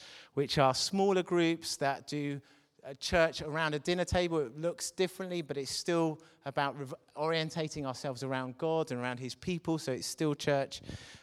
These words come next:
Uh, and that's why we do two times a month, we do a video that hubs can watch together. But what we're talking about in this series is about this new kind of thing called discipleship groups, which we feel is, like, a really important third aspect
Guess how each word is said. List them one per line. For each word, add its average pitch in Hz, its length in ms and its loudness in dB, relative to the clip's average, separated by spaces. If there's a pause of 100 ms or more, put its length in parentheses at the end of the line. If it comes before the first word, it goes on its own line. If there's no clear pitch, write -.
(120)
Uh, 123 340 4
and 131 140 -2
that's 139 180 -2
why 139 120 4
we 131 120 0
do 127 380 0
two 151 360 0
times 139 440 -2
a - 20 -2
month, 127 260 0
we 127 60 -6
do 120 160 -2
a - 20 -2
video 151 380 2
that 143 180 0
hubs - 280 -2
can 127 160 -2
watch 127 200 -4
together. 123 460 0 (760)
But 151 80 2
what 202 220 8
we're 208 80 8
talking 190 220 4
about 160 160 6
in 175 60 -2
this 196 180 6
series 135 320 4
is 131 120 -2
about 143 360 4
this 151 260 -2
new 180 360 4
kind 143 320 0
of 123 140 0
thing 123 340 -4
called 135 220 -2
discipleship 165 760 0
groups, - 520 0 (640)
which 143 180 -6
we 175 80 2
feel 160 180 4
is, 143 100 2
like, 143 160 2
a 135 60 -6
really 151 260 4
important 143 400 -4
third 139 560 4
aspect 123 720 -4